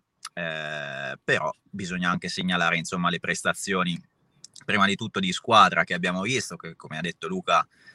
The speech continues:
eh, insomma, ci ha visto sempre belli presenti, sempre sul pezzo, costantemente in ritmo, costantemente alla ricerca di, di quelli che sono i dettami del, della Motion Warriors da ormai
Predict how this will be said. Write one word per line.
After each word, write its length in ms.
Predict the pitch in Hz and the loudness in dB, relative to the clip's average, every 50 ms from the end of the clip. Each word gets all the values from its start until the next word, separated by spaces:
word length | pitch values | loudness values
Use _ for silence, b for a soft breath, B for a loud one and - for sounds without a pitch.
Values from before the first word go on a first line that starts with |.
| b b b | b b b
eh, 880 | b 85 85 82 78 78 76 76 73 73 71 71 71 71 69 67 65 64 58 58 60 - | b 2 4 4 4 2 2 2 2 2 2 0 0 0 -2 -2 -4 -6 -8 -12 -12 -8
insomma, 360 | - 90 - - 87 85 87 | -8 -6 -4 0 2 4 4
ci 140 | 87 - 92 | 4 4 2
ha 40 | 90 | 2
visto 380 | 92 95 92 - - 95 87 | 2 2 2 0 0 0 0
sempre 680 | 85 - 98 95 98 95 95 92 - 90 90 87 82 - _ _ _ _ | 0 4 6 6 6 6 6 4 2 4 4 4 2 0 _ _ _ _
belli 460 | - 101 90 107 104 101 101 98 98 | -4 2 4 4 4 4 2 0 -2
presenti, 600 | 87 - 92 90 - 107 104 104 101 98 - 95 | -2 -2 -2 -2 2 2 2 2 2 0 -4 -4
sempre 360 | - - 107 104 101 92 95 92 | -2 0 0 0 0 0 -4 -6
sul 220 | - 92 90 85 _ | -6 -6 -10 -10 _
pezzo, 580 | - 98 95 95 - - - - 95 92 90 B B B B B B B | -2 0 0 0 -2 -4 -4 -4 -2 -4 -4 B B B B B B B
costantemente 880 | - 107 101 - - 107 101 98 101 98 101 104 104 104 101 90 107 - - | -6 -4 -4 0 2 2 2 4 4 2 2 2 2 2 0 0 0 0 0
in 220 | - 120 110 104 | 2 2 4 4
ritmo, 520 | 95 98 101 104 98 - - 101 98 95 92 | 4 4 4 2 2 -2 -2 -2 -2 -2 -4
costantemente 640 | - 90 - 101 101 95 92 95 101 101 98 98 95 | -6 -6 -4 -2 -2 0 0 0 0 0 2 2 2
alla 140 | 95 95 | 4 4
ricerca 680 | 92 95 87 - 101 98 92 - - 95 92 92 - - _ _ _ _ _ _ _ _ _ - - | 2 2 0 0 0 0 0 2 2 4 4 4 4 2 _ _ _ _ _ _ _ _ _ -20 -20
di, 300 | - 110 101 - - 110 | -16 -14 -10 -6 -4 -4
di 100 | 113 104 | -4 -2
quelli 220 | - 139 135 127 117 | 0 0 0 0 0
che 120 | - 104 | -2 -2
sono 320 | - - 113 110 104 104 - - | -2 -2 0 0 0 -2 -4 -4
i 140 | 113 104 | -4 0
dettami 800 | 101 113 107 - _ _ - 113 107 101 98 95 95 95 92 85 - | 2 2 0 0 _ _ 8 10 12 12 12 10 8 2 -2 -4 -6
del, 500 | - 98 92 92 90 92 90 87 85 85 85 | -6 -6 -6 -4 -4 -4 -2 -2 -2 -2 -2
della 180 | 98 98 95 | -2 0 0
Motion 440 | 98 101 101 98 - - - 92 92 | 0 -2 -4 -6 -8 -8 -8 -8 -8
Warriors 680 | 95 95 95 92 87 82 87 85 85 78 - - 92 90 | -6 -4 -4 -4 -4 -4 -4 -6 -6 -8 -8 -8 -8 -6
da 420 | 85 85 82 85 85 85 73 - - | -2 0 0 0 0 0 -2 -4 -8
ormai 680 | 92 90 90 95 92 92 92 92 - 98 90 82 80 | -12 -12 -8 -4 -4 -2 -2 -4 -6 -10 -12 -14 -14